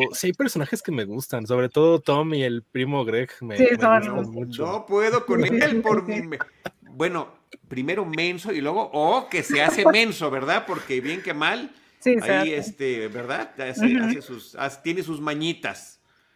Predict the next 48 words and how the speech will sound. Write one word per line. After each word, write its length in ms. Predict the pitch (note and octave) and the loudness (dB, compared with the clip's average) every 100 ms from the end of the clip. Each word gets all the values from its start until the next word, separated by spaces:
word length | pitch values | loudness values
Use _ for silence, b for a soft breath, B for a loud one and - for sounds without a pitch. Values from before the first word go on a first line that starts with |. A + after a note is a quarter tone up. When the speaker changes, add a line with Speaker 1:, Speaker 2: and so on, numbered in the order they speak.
| _ | _
Speaker 2:
Sí, 100 | A#3 | -4
Speaker 3:
El 360 | A3 G#3 A3 A3+ B3+ | -2 -2 -4 0 0
Speaker 2:
es 80 | |
que 120 | B3 C#4+ | 4 4
Speaker 3:
mensote, 340 | C3 B2+ D3 | 4 -2 -4
grandote, 600 | C3 A#2+ A2 B2+ B2+ C3+ | -2 -4 -4 -4 -4 -4
altote, 600 | A2+ G#2 B2 B2 - B2+ A2 | -6 -6 -6 -6 -6 -6 0
ay. 20 | |
Speaker 2:
Ándale, 600 | G#3 G#3+ G3+ F3+ F3 G#3+ B3 | 2 2 2 -2 -4 -8 -12
ajá. 320 | G3+ G3 F#3+ A#3 | -12 -10 -12 -2
A 140 | A3+ B3 | 4 6
mí 100 | D4+ | 8
es 60 | |
lo 100 | F4+ | 6
que 100 | D4+ | 6
me 120 | B3+ | 4
gusta, 340 | B3+ E4+ A#3+ - | 4 4 4 4
que 140 | G3+ | 2
es 240 | G3 A3+ A3 | -2 -6 -2
gente 300 | B3+ B3 B3 | 0 2 2
mala, 440 | A#3+ A#3 F#3+ G#3+ A3 | 2 2 -2 -4 -6
¿ya 80 | |
sabes? 300 | A3+ A3 E4 - | -2 -2 -2 -4
O 100 | A3 | 2
sea, 340 | A3+ G3 G3 | 4 4 2
Speaker 3:
Ujú. 160 | C#3 D#3+ | -4 -6
Speaker 2:
como 220 | G#3 G3+ | -4 2
que 140 | A3+ | 2
es, 160 | B3+ - - | 2 2 2
es 140 | C#4 | 4
algo 240 | C4+ C4+ B3+ | 6 6 4
muy 240 | C4 C4 | 4 4
novedoso, 520 | C4 B3 B3+ D4+ B3+ | 4 4 2 0 -2
siento, 280 | A3+ A#3+ A3+ | -2 -4 -4
porque 200 | G3+ F#3+ | -6 -6
como 220 | G3+ G3+ | -2 0
dices 320 | G#3 A#3 G3+ | 0 -2 -2
tú, 60 | C4 | 0
Speaker 3:
<laughs> 100 | B3+ | 4
Speaker 2:
Charlie, 380 | C4+ B3 B3+ B3 | 4 6 2 4
pues, 280 | G#3+ G#3+ - b b b | 2 2 -4 b b b
o 80 | A3 | 6
sea, 160 | C4+ A#3 | 6 8
siempre 340 | C#4 C4 C#4+ | 6 6 4
es 60 | C#4+ | 4
el 80 | C4 | 0
personaje 480 | A3+ A#3 A3+ B3 | -2 2 2 2
malo, 520 | B3 B3 A#3+ A3 A3+ | 4 4 6 4 2